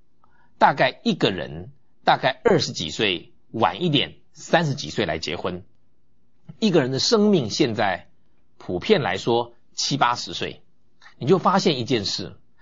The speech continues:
人的一生当中有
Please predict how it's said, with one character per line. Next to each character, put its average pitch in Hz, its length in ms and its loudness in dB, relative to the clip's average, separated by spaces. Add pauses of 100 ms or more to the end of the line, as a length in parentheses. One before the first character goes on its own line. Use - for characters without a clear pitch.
(300)
人 131 340 2
的 123 340 4 (280)
一 226 80 4
生 180 320 4
当 160 220 2
中 151 340 2 (100)
有 95 220 -2